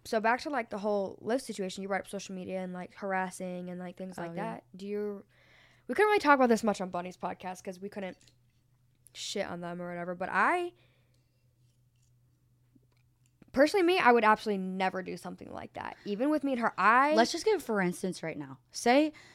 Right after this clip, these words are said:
Speaker 2: so for instance, think about it. We get in a huge fight, right? <clears throat> Well, first of all, <laughs> if you ever get with any of my men, <laughs> you're done.
Speaker 1: Okay.
Speaker 2: But
Speaker 1: Like,
Speaker 2: regardless
Speaker 1: like I
Speaker 2: of
Speaker 1: said from the start,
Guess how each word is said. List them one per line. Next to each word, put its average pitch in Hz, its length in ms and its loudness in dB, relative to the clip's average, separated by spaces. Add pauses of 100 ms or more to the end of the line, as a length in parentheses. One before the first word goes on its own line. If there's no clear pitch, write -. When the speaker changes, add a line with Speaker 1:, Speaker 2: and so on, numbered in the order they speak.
(160)
Speaker 2:
so - 180 -6
for 294 160 0
instance, 196 500 -2
think 220 200 -4
about 196 200 0
it. - 100 -4
We 202 100 -2
get 233 120 0
in 220 60 -6
a 208 40 -6
huge 220 420 -4
fight, 160 340 -2
right? 160 300 -4 (200)
<clears throat> 262 320 4 (420)
Well, 170 200 -4
first 175 320 -6
of 156 80 -8
all, 147 180 -6 (140)
<laughs> - 160 -20
if 185 120 -8 (360)
you 202 100 0
ever 190 160 2
get 175 100 -2
with 165 140 -2
any 165 220 -6
of 160 60 -4
my 156 100 -4
men, 160 400 -4 (180)
<laughs> - 580 -16
you're 170 80 -8
done. 147 160 -4 (1300)
Speaker 1:
Okay. 226 380 6
Speaker 2:
But - 240 -10 (320)
Speaker 1:
Like, 208 80 -4
Speaker 2:
regardless 233 720 10
Speaker 1:
like 240 140 12
I - 20 12
Speaker 2:
of 226 80 10
Speaker 1:
said 262 240 8
from 262 80 4
the 269 40 6
start, 196 360 2